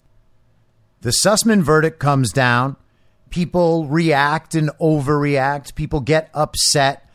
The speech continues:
The left wing and all the communists on Twitter begin rejoicing. Keith Olbermann <laughs> says that because Sussman is not guilty, that means that Trump actually did collude with Russia. And he's,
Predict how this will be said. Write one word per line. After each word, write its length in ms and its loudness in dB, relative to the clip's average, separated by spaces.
The 140 0
left 380 0
wing 440 0
and 320 -2
all 160 2
the 100 -2
communists 600 2
on 220 2
Twitter 360 0
begin 360 0
rejoicing. 960 0
Keith 360 -2
Olbermann 640 0
<laughs> 0 -
says 600 2
that 500 0
because 720 2
Sussman 400 2
is 220 0
not 360 -2
guilty, 440 -2
that 340 -2
means 300 -2
that 360 -4
Trump 440 0
actually 500 -4
did 380 -2
collude 380 0
with 200 -2
Russia. 520 0
And 200 -2
he's, 380 -2